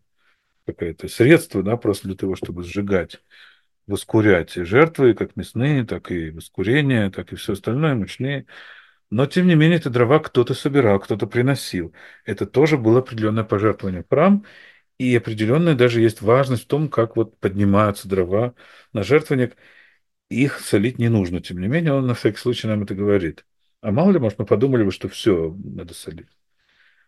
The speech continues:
Это, на самом деле, учится, <coughs> это учится по традиции. Да, в стихи-, стихами Торы это невозможно подтвердить.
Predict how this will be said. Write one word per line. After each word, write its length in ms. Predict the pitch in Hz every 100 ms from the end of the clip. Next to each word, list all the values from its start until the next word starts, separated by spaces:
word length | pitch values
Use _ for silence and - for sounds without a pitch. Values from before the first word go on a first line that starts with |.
| _ _ -
Это, 320 | - 135 139
на 160 | 120 117
самом 220 | 131 127
деле, 140 | 117
учится, 420 | 120 127 - - - -
<coughs> 800 | - - - - 180 165 170 -
это 240 | 185 -
учится 420 | 160 156 135 131 135
по 420 | - - 131 123
традиции. 760 | 127 131 113 95 - 151 202 208 _ _ _ _ _ _ _ _ _ _ _ _
Да, 240 | 101 101 123
в 60 |
стихи-, 640 | - 110 95 127 123 110 104 -
стихами 440 | - - - 135 120
Торы 260 | 101 117
это 100 | 98
невозможно 500 | 98 117 123 113 90
подтвердить. 720 | 87 95 - 107 113 160 160